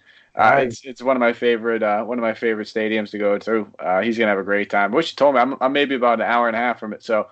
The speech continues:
Speaker 1: it would've been nice to meet Andrew up there for a nice little drink or two. Maybe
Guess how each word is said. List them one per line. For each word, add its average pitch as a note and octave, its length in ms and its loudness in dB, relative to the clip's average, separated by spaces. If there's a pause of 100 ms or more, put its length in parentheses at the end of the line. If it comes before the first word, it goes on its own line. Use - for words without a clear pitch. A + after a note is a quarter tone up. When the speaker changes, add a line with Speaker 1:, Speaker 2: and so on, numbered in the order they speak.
(340)
Speaker 1:
it C#3 60 -8
would've D#3+ 140 0
been E3 80 2
nice E3 240 4
to C3+ 80 -10
meet C3 160 0
Andrew A#2+ 280 0
up A2 100 -4
there A2 160 0
for A2 200 -4
a G#2+ 60 -4
nice G#2+ 240 0
little A2 120 -4
drink A2 280 -6
or A2 40 -6
two. A#2 120 -6
Maybe A#2+ 400 2